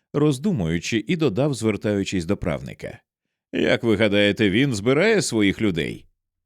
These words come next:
«У всякому разі», — відповів той, — «нам краще почекати тут, поки підійдуть солдати». «Якщо ви маєте на увазі мене», — заявив я, — «то я не належу ні до вашої, ні до його партії.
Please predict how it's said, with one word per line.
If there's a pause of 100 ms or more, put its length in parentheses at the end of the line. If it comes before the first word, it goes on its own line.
(320)
«У
всякому
разі», —
відповів
той, —
«нам
краще
почекати
тут,
поки
підійдуть
солдати». (720)
«Якщо
ви
маєте
на
увазі
мене», —
заявив
я, — (400)
«то
я
не
належу
ні
до
вашої,
ні
до
його
партії.